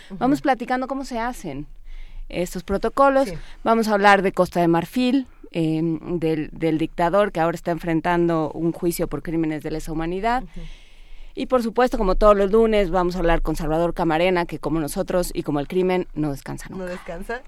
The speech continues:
Speaker 2: Sí. Así es que escúchenos el lunes. Vamos a estar aquí en Primer Movimiento.
Speaker 1: Muchísimas gracias, Juana Inés de esa.
Speaker 2: Gracias,
Speaker 1: Nosotros
Speaker 2: gracias.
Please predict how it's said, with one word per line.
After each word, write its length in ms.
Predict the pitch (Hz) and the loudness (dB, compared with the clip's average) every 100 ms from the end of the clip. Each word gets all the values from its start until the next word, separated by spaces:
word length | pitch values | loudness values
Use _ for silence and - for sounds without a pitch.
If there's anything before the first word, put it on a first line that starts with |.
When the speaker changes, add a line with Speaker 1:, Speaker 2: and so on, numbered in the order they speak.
| - 180 | -16 -14
Speaker 2:
Sí. 240 | - 151 139 - - - - | -8 -6 -6 -12 -18 -18 -12
Así 220 | 175 175 | -8 -4
es 140 | 196 - | -4 -2
que 340 | 220 220 220 | 2 2 4
escúchenos 560 | 190 - 226 247 220 196 | 0 -2 -2 0 0 -2
el 120 | 190 | 0
lunes. 480 | 220 226 220 220 - - - - - - - - - - 147 | 0 0 -2 -4 -10 -16 -16 -14 -10 -8 -6 -6 -8 -6 -4
Vamos 260 | 156 160 | 0 0
a 20 | 156 | -2
estar 180 | - | -6
aquí 220 | 151 - 160 | -4 -2 -2
en 80 | |
Primer 260 | - - 139 | -4 -6 -4
Movimiento. 400 | 123 - - - - - | -2 0 -2 -4 -4 -4
Speaker 1:
Muchísimas 540 | - 226 220 240 214 208 | -2 -2 0 -2 0 0
gracias, 380 | 214 214 208 190 | 0 -2 -4 -6
Juana 220 | 180 180 | -4 -4
Inés 280 | 185 185 185 | -4 -4 -4
de 200 | 185 175 | -4 -6
esa. 240 | 185 175 | -4 -6
Speaker 2:
Gracias, 180 | 160 - | -4 -4
Speaker 1:
Nosotros 540 | 208 311 285 302 294 277 | -2 -2 -4 -2 -4 -4
Speaker 2:
gracias. 180 | - | -8